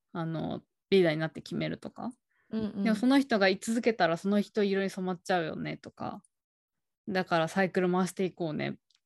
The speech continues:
Speaker 1: とか。
Speaker 2: うんうん。
Speaker 1: なんかほんといろいろ難しいから、うまくやってるところってどうやってんだろうって。
Speaker 2: ぱ全員が同じ熱量と目的ががっつり、だから目的に対しての熱量が一緒ぐらいじゃないと成り立た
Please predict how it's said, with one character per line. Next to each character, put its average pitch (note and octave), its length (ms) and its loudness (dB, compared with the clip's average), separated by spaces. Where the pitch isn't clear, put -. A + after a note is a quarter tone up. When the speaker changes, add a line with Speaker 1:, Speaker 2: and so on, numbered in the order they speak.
Speaker 1:
と - 100 -4
か。 D#3 180 2
Speaker 2:
う - 40 4
ん - 20 0
う G#3 40 -2
ん。 G3 420 -6
Speaker 1:
な A#3+ 100 8
ん - 20 2
か A3 120 4
ほ F#3+ 80 2
ん B3+ 140 6
と C4+ 80 2
い B3+ 120 8
ろ C4 160 8
い B3+ 60 8
ろ B3 340 6
難 A3 340 4
し A#3+ 440 4
い - 80 -16
か F#3 160 -4
ら、 F3 160 2
う A#3 80 4
ま C4+ 160 6
く G#3+ 100 -4
や F#3+ 80 0
っ - 60 -10
て G3+ 100 0
る F3+ 80 -4
と G3 120 -8
こ F#3+ 120 -2
ろ F#3 60 -2
っ - 20 -18
て E3+ 180 -4
ど A#3+ 80 0
う B3+ 40 2
や C4 60 2
っ - 20 -16
て - 180 0
ん F#3 80 4
だ F3+ 80 0
ろ E3 160 0
う D#3+ 80 -4
っ - 40 -20
て。 - 160 -12
Speaker 2:
ぱ F#3 60 -4
全 G#3+ 260 0
員 D4 80 0
が C#4+ 120 2
同 D4 120 2
じ C#4+ 120 -8
熱 D4 260 0
量 A#3+ 200 4
と - 140 -6
目 F3 280 -4
的 A#3 260 -6
が A#3 200 2
が G#3+ 100 -6
っ - 100 -10
つ B3+ 80 -4
り、 A3 160 -6
だ F3+ 100 0
か F3+ 80 0
ら - 120 -2
目 G3 160 0
的 D#4 220 -2
に D#4+ 80 -10
対 D#4 160 0
し - 40 -6
て G#3+ 60 0
の F#3 60 -2
熱 F#3+ 220 0
量 F#3+ 140 2
が E3+ 100 2
一 F3 100 -2
緒 B3 180 0
ぐ C#4 60 2
ら C4 80 4
い G#3+ 60 2
じ F3+ 60 -6
ゃ - 40 -8
な F3+ 80 -4
い F3 60 -8
と F3 220 -8
成 F3 100 -4
り F3 60 -6
立 F#3 180 -2
た F#3 220 2